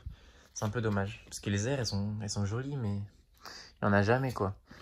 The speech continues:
Pomme d'épic, chamallow, natu, élève de Paldea, bagaïde, rhinolove, Quentia. Ok, première shiny, Ramolos, l'une des plus moches, y a pas de souci.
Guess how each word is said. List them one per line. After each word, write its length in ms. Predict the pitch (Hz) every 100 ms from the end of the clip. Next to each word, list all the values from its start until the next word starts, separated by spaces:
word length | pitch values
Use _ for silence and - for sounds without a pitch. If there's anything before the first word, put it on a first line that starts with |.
| -
Pomme 200 | 139 139
d'épic, 520 | 127 120 107 - - 117
chamallow, 440 | - 135 123 101 - - - - - 113
natu, 520 | 117 123 - 131 - - - _
élève 220 | 139 135 113
de 80 |
Paldea, 520 | 104 110 101 104 127 - - 107
bagaïde, 560 | 107 104 101 120 117 - - _ -
rhinolove, 520 | 113 131 101 98 113 110 - - -
Quentia. 640 | - 120 104 101 - 151 - _ _ _ _ _ _ _ _ - -
Ok, 220 | 151 147 139
première 280 | 143 143
shiny, 340 | 120 113 120 127
Ramolos, 680 | 113 139 104 101 - - -
l'une 240 | - 113 123
des 60 |
plus 160 | - 95
moches, 360 | 98 123 - -
y 100 | 113
a 40 |
pas 120 | 123 -
de 60 |
souci. 360 | - 101 113